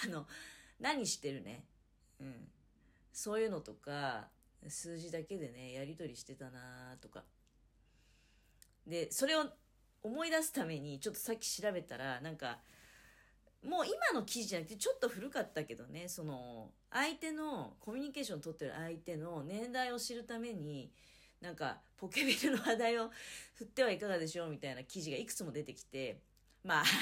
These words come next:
あいう記事ってほら、そういうもんなんでしょ？その、広告代欲しさにみんなで同じ記事を出してるみたいな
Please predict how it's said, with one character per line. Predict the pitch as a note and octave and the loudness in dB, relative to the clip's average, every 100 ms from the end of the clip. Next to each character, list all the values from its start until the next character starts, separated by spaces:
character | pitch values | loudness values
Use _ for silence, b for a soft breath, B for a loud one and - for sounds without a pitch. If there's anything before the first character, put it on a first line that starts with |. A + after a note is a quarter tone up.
| - | 4
あ | |
い | C#4+ | 2
う | C4+ | 2
記 | C#4 | 2
事 | C4+ | 0
っ | F3+ | 0
て | - | -4
ほ | E3+ | 0
ら、 | D3 B B B - | 0 B B B -6
そ | - B3 | 2 4
う | |
い | B3+ | 4
う | |
も | B3 | 0
ん | B3+ | -2
な | F3 | -2
ん | A2 | -4
で | |
し | - | -6
ょ？ | G3 | -4
そ | F3+ | -4
の、 | C3+ B2+ | -6 -6
広 | - A3 | 0 0
告 | G#3 G#3+ G#3+ G#3+ G3+ - | 2 -2 0 0 -2 -2
代 | G#3 | 0
欲 | G3 G#3 | 0 -2
し | G3+ | -2
さ | - C3+ | -2 -2
に | E3 G3 - | -2 -4 -4
み | - F#3+ | -4 0
ん | |
な | G3+ | 2
で | E3+ | 2
同 | C3 D3+ | 0 -2
じ | D3+ D#3 | -2 -4
記 | - F#3 | -8 -6
事 | D3 C3 | -6 -6
を | A2+ - B B B B B B B B B - | -8 -12 B B B B B B B B B -4
出 | F3 | 2
し | - | 2
て | - | 2
る | D#3+ | -2
み | F#3 | -2
た | - B2+ | -2 -4
い | |
な | A2+ | -4